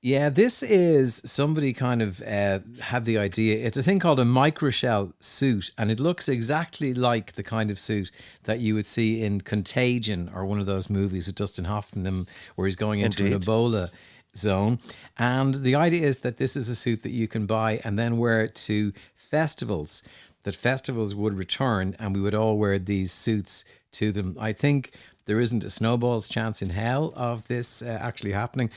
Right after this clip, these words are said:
Speaker 1: but, uh, it's a vision of, of
Speaker 2: Well, you see, there'd
Speaker 1: hell,
Speaker 2: be no
Speaker 1: actually.
Speaker 2: contact, not to speak of contact tracing, there'd be no contact whatsoever.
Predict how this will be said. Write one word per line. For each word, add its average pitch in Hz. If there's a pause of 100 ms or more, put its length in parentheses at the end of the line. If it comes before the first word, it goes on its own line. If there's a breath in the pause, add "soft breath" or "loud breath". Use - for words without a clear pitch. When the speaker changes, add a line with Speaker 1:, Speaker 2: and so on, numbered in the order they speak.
(280 loud breath)
Speaker 1:
but, -
uh, 110
it's 120
a 131
vision 139
of, 107
of 98 (280)
Speaker 2:
Well, 107
you 185
see, -
there'd 202
Speaker 1:
hell, 180
Speaker 2:
be 185
no 190
Speaker 1:
actually. -
Speaker 2:
contact, 165
not 117
to 92
speak 143
of 117
contact 101
tracing, 127
there'd 90
be 107
no 123
contact 123
whatsoever. 123